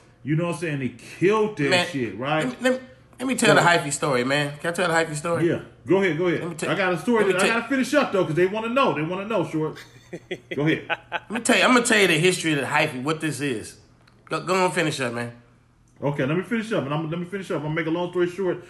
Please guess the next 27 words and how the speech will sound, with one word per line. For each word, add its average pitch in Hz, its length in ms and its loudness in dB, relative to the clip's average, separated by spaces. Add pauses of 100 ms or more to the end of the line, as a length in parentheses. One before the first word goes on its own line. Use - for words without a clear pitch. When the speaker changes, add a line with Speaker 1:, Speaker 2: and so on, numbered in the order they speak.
(120)
Speaker 1:
and 127 100 -6
a 139 40 -6
short 165 240 0
story 156 240 0
long, 165 280 -2
too 127 140 -2
short. 139 380 -8 (120)
Hello. 147 460 0
<laughs> 156 360 -6 (600)
So, 160 180 2
uh, 156 1000 -2 (200)
<laughs> - 0 -
that's 180 640 4
crazy. 123 400 -2 (320)
Hey, 160 200 4
so, 160 220 2
um, 160 280 0
what 160 100 2
I'm 170 100 -2
saying 214 400 -2
is, 151 240 4 (540)
what, 139 320 -4
what 175 100 2
I 208 160 -2
did 160 440 2
was 131 140 -4
this. 113 320 -4